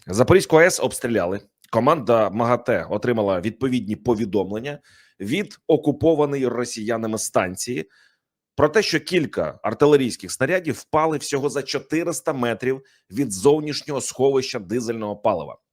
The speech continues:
Через це загорілася там трава, але, на щастя, пожежу вдалося взяти під контроль. Самі ж експерти магате чули обстріли протягом двох годин, зокрема, три вибухи зовсім поруч, безпосередньо з самою станцією.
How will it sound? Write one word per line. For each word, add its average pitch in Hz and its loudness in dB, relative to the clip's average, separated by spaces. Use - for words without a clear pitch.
Через - -2
це 107 -2
загорілася 95 -2
там 80 -12
трава, 180 -4
але, 131 2
на 117 -2
щастя, 170 -2
пожежу 110 -6
вдалося 104 -4
взяти 95 -8
під - -20
контроль. - -14
Самі 180 0
ж 180 0
експерти 156 0
магате 110 -4
чули 175 4
обстріли 98 -4
протягом 104 -6
двох 120 0
годин, 107 0
зокрема, 131 0
три 151 2
вибухи 113 0
зовсім 127 -4
поруч, 160 0
безпосередньо 127 0
з - -8
самою 110 -2
станцією. 73 -10